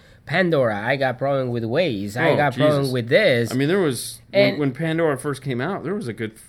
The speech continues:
Speaker 2: like, four months that
Speaker 1: Oh, yeah.
Speaker 2: Pandora was broken.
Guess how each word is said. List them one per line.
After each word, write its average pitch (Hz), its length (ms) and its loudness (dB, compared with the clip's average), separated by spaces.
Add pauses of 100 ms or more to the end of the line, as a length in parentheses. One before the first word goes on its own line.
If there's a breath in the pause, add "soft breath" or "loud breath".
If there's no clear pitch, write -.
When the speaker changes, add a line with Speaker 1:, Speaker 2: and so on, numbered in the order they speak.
(320)
Speaker 2:
like, 113 300 -4
four 151 480 0
months 156 540 -4
that 107 180 -2
Speaker 1:
Oh, 233 40 2
yeah. 403 200 -2
Speaker 2:
Pandora 135 500 0
was 98 140 -6
broken. - 500 -10